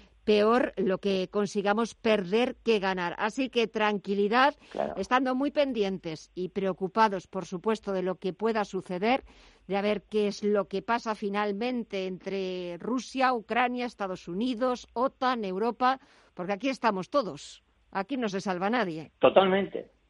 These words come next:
Speaker 1: Aquí
Speaker 2: Aquí no se
Speaker 1: estamos
Speaker 2: salva
Speaker 1: todos.
Speaker 2: nadie, nadie,
Speaker 1: Aquí nadie.
Speaker 2: nadie.
Speaker 1: Exacto.
Speaker 2: Ah.
Speaker 1: Aquí no
Speaker 2: Nadie,
Speaker 1: se salva
Speaker 2: nadie.
Speaker 1: nadie.
Speaker 2: Lo vamos a sufrir en
Speaker 1: Sí.
Speaker 2: todas. Sí, sí.
Speaker 1: Sí, sí,
Speaker 2: Esto
Speaker 1: exactamente.
Speaker 2: va a ser una, o sea, si, si al final Putin invade Ucrania,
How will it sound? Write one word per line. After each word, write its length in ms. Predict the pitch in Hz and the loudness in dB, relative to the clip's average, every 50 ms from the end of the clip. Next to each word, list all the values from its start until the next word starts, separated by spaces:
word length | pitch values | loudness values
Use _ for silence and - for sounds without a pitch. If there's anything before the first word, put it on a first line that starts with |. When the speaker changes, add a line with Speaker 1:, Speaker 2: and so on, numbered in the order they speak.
| _ - | _ -10
Speaker 1:
Aquí 260 | - 190 180 - 240 | -8 -8 -2 0 4
Speaker 2:
Aquí 0 | |
no 40 | 247 | 4
se 40 | 175 | 6
Speaker 1:
estamos 260 | 202 220 208 185 165 135 | 8 8 8 8 6 4
Speaker 2:
salva 100 | 113 - | 4 4
Speaker 1:
todos. 120 | 135 156 160 | 4 2 2
Speaker 2:
nadie, 160 | 123 98 104 | 2 0 2
nadie, 220 | 139 170 202 - | 4 4 4 4
Speaker 1:
Aquí 100 | 202 220 | 0 -2
nadie. 300 | 214 190 196 190 185 175 | 0 0 0 -2 -2 -2
Speaker 2:
nadie. 280 | 160 135 139 - - - - | -2 -4 -4 -4 -8 -10 -10
Speaker 1:
Exacto. 460 | 190 190 180 - 208 196 - _ 180 170 - - - - - - - _ _ - - _ _ | -8 -6 -4 -2 -4 -4 -4 _ -10 -10 -10 -10 -16 -20 -20 -20 -20 _ _ -20 -20 _ _
Speaker 2:
Ah. 80 | - 202 | -2 -2
Speaker 1:
Aquí 200 | 208 202 254 262 | -2 0 -2 0
no 80 | 262 247 | 0 2
Speaker 2:
Nadie, 140 | 214 202 | 2 0
Speaker 1:
se 60 | 233 - | 0 2
salva 240 | 233 226 220 214 | 2 2 4 4
Speaker 2:
nadie. 60 | 208 196 | 2 2
Speaker 1:
nadie. 180 | 185 185 165 | 2 2 2
Speaker 2:
Lo 80 | 156 147 | 6 6
vamos 240 | 175 214 240 233 254 | 6 6 6 4 0
a 60 | 214 | -2
sufrir 460 | 185 196 175 - 214 220 247 269 262 - | -2 -4 -4 -2 0 0 2 2 2 0
en 100 | 180 165 | 0 0
Speaker 1:
Sí. 40 | 156 | 4
Speaker 2:
todas. 320 | 175 170 170 156 135 127 - - _ _ _ _ | 4 4 6 4 4 0 -2 -8 _ _ _ _
Sí, 120 | 165 151 156 | -8 -8 -6
sí. 140 | - 156 - _ _ _ _ _ - | -8 -10 -10 _ _ _ _ _ -6
Speaker 1:
Sí, 160 | - 220 214 | -4 -4 -2
sí, 180 | - 302 247 | 0 0 0
Speaker 2:
Esto 100 | 208 180 175 165 180 | 0 0 2 4 4
Speaker 1:
exactamente. 280 | 180 190 220 214 214 165 | 6 6 4 6 6 6
Speaker 2:
va 60 | 160 | 6
a 40 | 165 | 6
ser 200 | 175 190 196 180 | 4 2 0 0
una, 360 | 196 196 196 185 170 165 156 | -4 -4 -4 -2 -2 -2 -2
o 300 | 147 - - - _ _ - | -4 -8 -14 -20 _ _ 4
sea, 260 | 175 151 143 127 - | 4 4 4 4 0
si, 80 | - - - - - _ _ _ _ _ _ - | -6 -18 -20 -20 -20 _ _ _ _ _ _ -2
si 60 | - 147 | 0 0
al 80 | 147 | 0
final 320 | - 160 156 196 254 285 - - | 0 -4 -4 -4 -4 -4 -4 -4
Putin 280 | 208 180 - - 120 131 | -4 -4 -4 -6 -8 -10
invade 680 | 131 127 131 147 156 165 160 160 160 160 160 151 151 151 | -10 -4 0 2 2 2 2 0 0 0 0 -2 -2 -4
Ucrania, 680 | 123 - 156 147 - 151 165 180 202 220 233 254 285 370 | -4 -6 -6 -4 -2 0 0 0 -2 -4 -8 -10 -10 -12